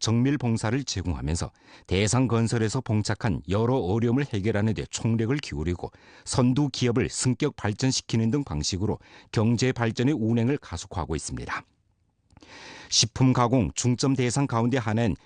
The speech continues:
룡정시 조선족 민속식품 산업단지 대상은 지난해 오월 착공된 이래 현재 주체 건설을 완수하고, 지면 고르기 작업을 진행하고 있으며,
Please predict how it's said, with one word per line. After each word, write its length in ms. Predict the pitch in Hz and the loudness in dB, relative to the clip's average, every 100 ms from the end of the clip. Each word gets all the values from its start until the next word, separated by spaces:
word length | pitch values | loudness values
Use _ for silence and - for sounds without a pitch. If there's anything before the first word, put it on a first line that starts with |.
| - - | -18 -6
룡정시 720 | 104 117 117 120 110 127 76 - | -2 0 2 0 0 0 -2 -4
조선족 580 | 113 110 123 123 101 - | -2 0 2 2 0 -2
민속식품 800 | 87 113 120 127 117 - - 143 | -2 2 2 0 -4 -4 -2 -2
산업단지 680 | - 113 127 - 113 143 147 | 0 0 0 0 -2 -2 -4
대상은 380 | 80 80 101 - _ - - | -4 -2 -2 -2 _ -20 -8
지난해 420 | - 117 113 123 101 | -2 2 2 2 0
오월 300 | - 113 135 | 0 0 0
착공된 560 | 143 - - 101 113 110 | -2 -8 -4 -2 0 0
이래 180 | 78 73 _ - - | -2 -6 _ -20 -4
현재 400 | 98 98 104 65 | -2 2 0 -2
주체 360 | - 110 - 135 | -6 -6 -2 0
건설을 460 | 127 117 110 110 | 0 0 0 0
완수하고, 580 | 147 78 85 92 90 76 - - - | 0 0 0 0 -2 -4 -10 -20 -6
지면 460 | - 107 117 127 | -2 2 2 2
고르기 400 | 120 113 113 127 | 0 0 0 -2
작업을 440 | - 107 92 101 147 | -4 -6 -4 -2 -2
진행하고 520 | - 87 95 76 78 | -4 -4 -4 -4 -6
있으며, 320 | - 92 73 | -4 -2 -4